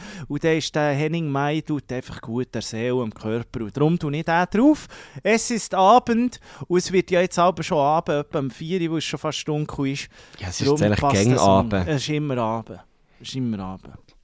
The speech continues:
Speaker 2: Hure nice. Also, das ist sehr, sehr divers heute, was wir wieder auf unsere bereits schon sehr diverse Playlist geklebt haben. Äh, wie immer gesponsert von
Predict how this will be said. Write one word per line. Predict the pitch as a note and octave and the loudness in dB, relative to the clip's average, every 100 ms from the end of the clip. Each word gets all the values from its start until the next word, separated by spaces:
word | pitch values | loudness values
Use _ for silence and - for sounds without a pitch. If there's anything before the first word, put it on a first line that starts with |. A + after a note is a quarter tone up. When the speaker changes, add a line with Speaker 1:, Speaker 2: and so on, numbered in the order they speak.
| - - B2 B2 | -20 -10 -8 2
Speaker 2:
Hure | B2+ A#2+ G2 | 4 4 2
nice. | G2 G2+ - - - | 2 0 -2 -6 0
Also, | G2+ B2 F#2+ | 0 0 -2
das | B2 | -2
ist | C3+ - | 0 6
sehr, | E3+ F#3+ | 6 6
sehr | - - D#3+ G#3 | 0 2 4 4
divers | - D#3+ C3 C#3+ - - | 2 2 4 2 0 -4
heute, | C#3 - | -6 -4
was | A2+ | -6
wir | A#2+ A#2 | -2 0
wieder | A#2 B2 - | 0 0 -2
auf | G#2+ A#2 | -2 -2
unsere | - A2+ | -2 0
bereits | A2 G#2+ A2 - | 2 2 0 -2
schon | A2+ | -6
sehr | - A2 | -2 -2
diverse | G#2+ G2+ A2 - G2+ - - - - | 0 0 0 -2 -6 -8 -20 -20 2
Playlist | B2+ B2+ C#3 C#3 - | 8 10 10 8 2
geklebt | - B2 D#3+ - - | 2 4 4 0 -2
haben. | C3 C3+ - | 2 2 2
Äh, | A2+ A2 G#2+ G#2+ G#2 G#2 | 4 4 4 4 2 4
wie | C3 B2+ | 6 8
immer | C#3 | 8
gesponsert | C3+ - A2+ A#2+ A#2 A2 - | 4 0 2 2 0 -2 -2
von | - G#2 | 2 2